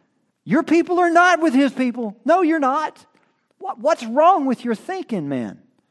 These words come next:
We, we ask a lot of these questions today, don't we?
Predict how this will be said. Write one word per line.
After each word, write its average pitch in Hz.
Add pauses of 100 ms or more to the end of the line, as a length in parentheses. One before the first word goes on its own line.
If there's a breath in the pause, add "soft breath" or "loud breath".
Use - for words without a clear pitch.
(1800)
We, 233
we 226
ask 208
a 160
lot 135
of 110
these 113
questions 110
today, 117
don't 101
we? -